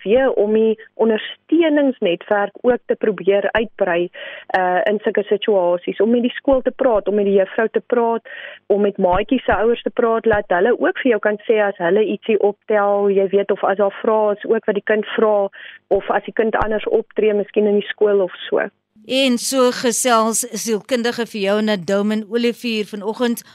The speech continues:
Speaker 2: Ons praat in Groepyne oor trauma, veral met betrekking tot verlies, siekte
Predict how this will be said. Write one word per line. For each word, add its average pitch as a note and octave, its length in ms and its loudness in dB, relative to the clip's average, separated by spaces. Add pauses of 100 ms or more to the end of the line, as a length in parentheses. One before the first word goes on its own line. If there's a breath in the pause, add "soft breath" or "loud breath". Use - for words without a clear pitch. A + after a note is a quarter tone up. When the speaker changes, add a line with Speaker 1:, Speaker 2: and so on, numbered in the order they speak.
(220 soft breath)
Speaker 2:
Ons B3+ 260 -2
praat C4+ 540 0 (100)
in C4+ 280 0
Groepyne C#4 720 -4
oor G#3 340 -2 (220)
trauma, C4+ 520 0 (380 soft breath)
veral C4+ 320 0
met B3+ 140 -4
betrekking A3 640 -4
tot G3+ 260 -8
verlies, G#3 720 -6 (240)
siekte - 720 -4